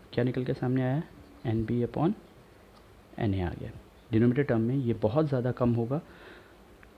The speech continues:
अ, सॉल्यूशन में तो कोई फ़र्क नहीं पड़ेगा सॉल्यूशन पे at all,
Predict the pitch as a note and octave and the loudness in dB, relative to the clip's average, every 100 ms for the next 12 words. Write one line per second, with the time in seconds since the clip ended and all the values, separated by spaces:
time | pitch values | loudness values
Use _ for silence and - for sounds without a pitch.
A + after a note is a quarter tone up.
0 | - G#2+ G#2 - - - - - A2+ A2+ | -4 -2 0 -4 -12 -16 -14 -2 0 2
1 | C#3 C3 C3 C#3 D3 C#3 C#3 C3+ G#2+ F#2 | 2 0 0 0 2 2 4 4 4 2
2 | F#2 - G#2 - G2+ - - - | 2 0 -4 -6 -6 -6 -6 -8